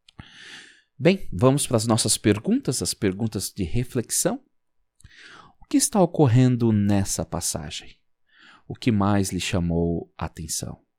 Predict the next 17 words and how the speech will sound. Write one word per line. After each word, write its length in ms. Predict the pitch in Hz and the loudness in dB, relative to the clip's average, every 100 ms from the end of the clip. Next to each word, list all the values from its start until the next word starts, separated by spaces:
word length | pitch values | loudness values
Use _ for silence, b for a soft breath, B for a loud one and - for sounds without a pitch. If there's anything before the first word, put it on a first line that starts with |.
| _ b b b b | _ b b b b
O 100 | 87 | -6
que 120 | - | -4
eu 60 | 95 | 0
posso 360 | 95 87 - | 0 0 0
aprender 520 | 85 85 82 82 104 | -2 -2 0 2 0
sobre 360 | 110 - 80 82 | 0 -4 -2 -4
Deus 580 | 76 87 127 151 147 127 | -2 2 2 2 -2 -4
e 60 | |
seu 240 | 120 - 92 | -4 0 0
reino? 380 | 80 78 73 - _ _ B B B B | -2 -6 -10 -18 _ _ B B B B
De 100 | 165 | -8
que 140 | - | -4
maneira 360 | 226 151 135 113 | -2 2 4 4
Jesus 380 | 98 85 101 104 | 2 0 0 -2
serviu 680 | - 80 78 85 113 123 | 0 -2 0 0 2 4
e 80 | 113 | 2
amou? 460 | 95 82 71 - | 2 -2 -6 -12